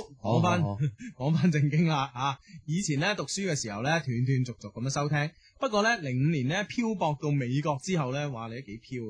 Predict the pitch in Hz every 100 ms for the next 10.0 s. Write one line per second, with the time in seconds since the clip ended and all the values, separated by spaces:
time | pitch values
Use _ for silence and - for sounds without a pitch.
0 | 98 95 123 165 190 196 151 135 160 160
1 | 160 151 127 113 98 98 95 113 143 156
2 | 156 180 - 254 240 180 190 214 180 147
3 | 135 190 175 139 123 107 110 110 117 120
4 | 117 104 98 104 110 120 _ - _ -
5 | 262 254 147 123 135 147 147 156 143 110
6 | 117 165 190 110 98 123 123 123 127 117
7 | 131 202 202 160 120 127 160 - 123 123
8 | - - 151 202 190 165 147 180 175 190
9 | 156 104 120 156 151 117 104 - -